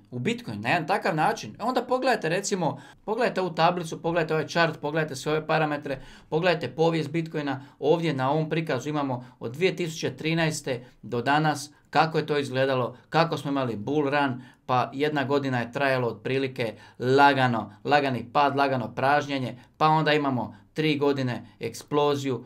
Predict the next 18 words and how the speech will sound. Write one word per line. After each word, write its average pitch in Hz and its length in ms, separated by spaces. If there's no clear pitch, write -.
pa 131 100
opet 139 400
jednu 131 260
godinu 120 420
teški 139 380
bear 131 280
market, 131 460
srozavanje 131 640
dolje 127 380
i 127 140
onda 165 240
opet 190 300
proces 170 380
od 131 120
tri 160 200
godine 151 520
i 127 120
jednostavno 131 600